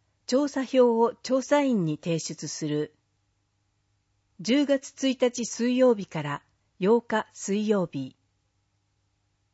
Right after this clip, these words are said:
インターネット回答の支援。武蔵村山郵便局、学園三の二十四の一にインターネット回答支援ブースが設置されます。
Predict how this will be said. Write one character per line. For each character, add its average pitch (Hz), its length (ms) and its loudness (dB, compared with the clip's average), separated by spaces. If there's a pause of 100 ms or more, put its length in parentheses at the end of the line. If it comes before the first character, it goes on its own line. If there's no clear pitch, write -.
(240)
イ 247 140 2
ン 294 40 0
タ 294 180 -2
ー 294 80 2
ネ 294 100 4
ッ 294 40 2
ト 285 200 -2
回 285 240 0
答 202 180 0
の 156 140 -4
支 - 260 -6
援。 151 380 -4 (1500)
武 175 100 -2
蔵 285 140 2 (180)
村 277 260 0
山 269 240 2
郵 240 280 0
便 240 180 2
局、 156 400 -8 (600)
学 196 380 -2
園 214 320 -2 (200)
三 269 380 0
の 262 120 0
二 254 240 0
十 247 220 2
四 196 300 0
の 143 100 -4
一 - 420 -8 (220)
に 147 240 -8 (360)
イ 240 120 0
ン 285 60 0
タ 285 140 -2
ー 277 100 2
ネ 285 100 2
ッ 277 100 -4
ト - 120 0
回 247 240 -2
答 285 200 0
支 269 200 -4
援 277 180 2
ブ 285 120 0
ー 269 40 0
ス - 140 -6
が 160 160 -2
設 - 260 -8
置 175 140 -10
さ 165 160 -6
れ 156 120 -4
ま 143 180 -6
す。 - 220 -20